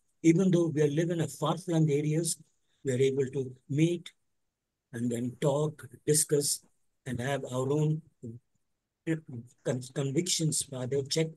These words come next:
and rechecked and confirmed. Thank you so much, Father. Thank you, Lord, for our pastors, all our pastors who work hard and who, who try to give their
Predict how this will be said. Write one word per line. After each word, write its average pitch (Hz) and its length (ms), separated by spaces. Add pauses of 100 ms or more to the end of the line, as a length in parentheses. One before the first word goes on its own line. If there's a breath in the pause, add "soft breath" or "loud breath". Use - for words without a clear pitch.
(100)
and 131 200
rechecked 156 540
and 127 160
confirmed. 135 580 (420)
Thank 127 220
you 139 80
so 139 200
much, 123 260
Father. - 480 (480)
Thank 185 200
you, 147 120
Lord, 135 380
for 127 140
our 120 120
pastors, 139 840 (500)
all 139 200
our 131 120
pastors 139 720 (260)
who 123 180
work 120 360
hard 131 520
and 127 80
who, 123 200 (440)
who 131 120
try 135 280
to 131 280 (500)
give 131 160 (140)
their 127 240